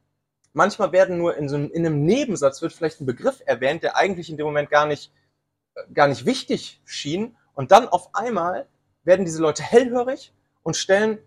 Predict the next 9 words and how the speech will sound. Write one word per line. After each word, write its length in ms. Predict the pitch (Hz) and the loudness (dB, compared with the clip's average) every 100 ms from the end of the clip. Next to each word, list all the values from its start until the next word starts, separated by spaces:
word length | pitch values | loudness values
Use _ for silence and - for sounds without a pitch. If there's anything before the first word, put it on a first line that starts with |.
| - | -8
ganz, 320 | 233 254 - | -6 -4 -2
ganz, 220 | 208 - | -2 0
ganz 200 | 190 185 | -2 -2
viele 240 | - 180 | -6 -6
Fragen 460 | 170 - 165 170 165 _ | -4 0 2 0 -4 _
zu 140 | - 143 | -12 -2
diesem 260 | 202 202 | 0 0
einen 260 | - 156 156 | -2 -4 -4
Thema. 480 | - 170 135 190 | -4 -4 -2 -4